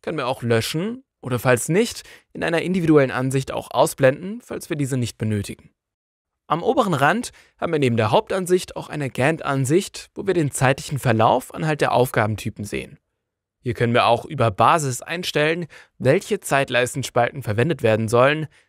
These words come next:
und ob wir es nach beispielsweise der Priorität oder Zielen sortieren möchten.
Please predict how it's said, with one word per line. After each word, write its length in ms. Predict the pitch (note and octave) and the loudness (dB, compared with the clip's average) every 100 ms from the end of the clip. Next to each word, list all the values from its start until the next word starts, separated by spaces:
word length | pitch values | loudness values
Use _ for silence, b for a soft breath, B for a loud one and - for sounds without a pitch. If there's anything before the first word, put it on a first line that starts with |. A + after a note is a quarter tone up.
| b | b
und 160 | A3+ A3 | -6 -2
ob 100 | G#3 | 2
wir 80 | F#3+ | 2
es 100 | F3+ | 2
nach 140 | D#3 | 0
beispielsweise 640 | D#3 D3+ - - C#3+ B2 | 2 0 -2 0 0 2
der 80 | A2+ | -2
Priorität 840 | - C3 A2 A2 - E3+ G3 - - | -4 -4 -2 -4 0 2 2 0 -6
oder 240 | C#3+ C3+ | -4 -4
Zielen 360 | - B2+ A2+ G#2 | -4 0 0 2
sortieren 440 | G#2 G2 G#2+ G2 | -2 -4 -6 -6
möchten. 340 | G#2+ - - | -10 -16 -20